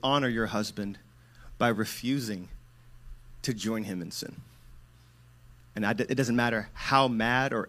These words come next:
angry or accusing or manipulative he gets because you won't join him or do the sinful thing. You're actually honoring him and honoring and reverencing Christ. Number two, it doesn't mean you agree with everything your husband thinks or says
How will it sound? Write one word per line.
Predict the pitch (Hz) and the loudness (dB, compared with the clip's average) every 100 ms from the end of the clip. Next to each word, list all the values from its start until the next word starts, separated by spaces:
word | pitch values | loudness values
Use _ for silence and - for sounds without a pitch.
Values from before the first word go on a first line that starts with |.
| - | -2
angry | 127 120 135 139 - - - - - - - - - | 0 0 0 -2 -4 -12 -20 -20 -20 -20 -20 -20 -10
or | 127 | -6
accusing | 117 - 135 123 135 131 - - - - - - - - - | -6 2 4 6 4 2 -6 -20 -20 -20 -20 -20 -20 -20 -4
or | 131 | 2
manipulative | 127 131 135 127 127 | 4 4 4 2 2
he | 135 | 0
gets | 113 135 - - | 0 0 -2 -6
because | 113 - 107 104 | -8 -4 -2 0
you | |
won't | 110 120 110 | 0 -2 -2
join | 117 117 | -2 0
him | 120 | -2
or | 110 | -2
do | 101 110 | 0 0
the | 104 | 0
sinful | 117 104 101 | -4 -6 -8
thing. | - 123 90 - - - - - - - - - - - | -8 -8 -8 -16 -18 -16 -16 -18 -18 -18 -18 -20 -14 0
You're | 139 | 4
actually | 123 117 120 113 | 4 4 0 -2
honoring | 113 107 95 | -2 -4 -6
him | 87 - - - - - - - | -10 -14 -20 -20 -12 -10 -8 -10
and | 113 110 | -6 -4
honoring | 107 110 107 | -2 -2 -4
and | 104 | -4
reverencing | 101 107 - 107 | -6 -6 -4 0
Christ. | 135 110 - - - - - - - - - - - - - - - - - | 0 0 -6 -12 -20 -20 -20 -20 -20 -20 -20 -20 -20 -20 -20 -20 -20 -14 -2
Number | 147 | 2
two, | 156 175 | 6 6
it | 156 156 | 4 4
doesn't | 165 214 | 4 4
mean | 214 214 | 6 6
you | 190 | 6
agree | 143 113 135 170 | 2 2 4 4
with | 190 165 | 4 -2
everything | 135 143 160 180 | 0 2 2 2
your | 175 165 | 2 2
husband | 170 160 170 | 2 0 -2
thinks | 202 208 - - - - - | -2 -2 -6 -8 -10 -14 -6
or | - | -2
says | 131 208 - - | 2 2 0 -4